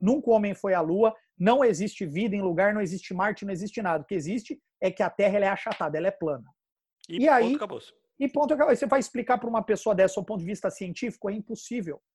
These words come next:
Speaker 1: porque ela tá discutindo com você no universo da pós-verdade, não no universo da ciência. Então, a pós-verdade des-, deslegitima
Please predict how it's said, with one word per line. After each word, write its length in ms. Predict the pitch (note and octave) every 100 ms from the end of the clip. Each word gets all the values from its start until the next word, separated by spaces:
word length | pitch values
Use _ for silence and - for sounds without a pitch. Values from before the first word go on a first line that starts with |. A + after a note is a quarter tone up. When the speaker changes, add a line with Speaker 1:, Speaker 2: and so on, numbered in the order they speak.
| _ _ -
Speaker 1:
porque 240 | G#3+ -
ela 160 | G#3+ G#3
tá 140 | A3
discutindo 480 | G3 - G3+ A3+ F#3+
com 160 | G3+ F3
você 340 | F3+ - A3
no 120 | G#3+
universo 500 | G#3+ G#3 G3 G3 G3
da 120 | F#3 F#3
pós-verdade, 800 | G3+ G#3 D3+ D#3 D3 C3+ B2+ _ _ _
não 180 | E3+ A3
no 60 | G#3+
universo 400 | G3 D#3 F#3+ E3
da 100 | G3
ciência. 440 | - - - - _ _ _ _ -
Então, 300 | F#3+ A3+ A3+
a 60 |
pós-verdade 960 | A3 B3 C4+ G3+ G3+ F3+ F#3 A3+ A3+ F3
des-, 360 | D3+ E4 D3+ -
deslegitima 1200 | C3 G#3+ F#3 F#3 F#3+ E3 G3 - - G#3 B3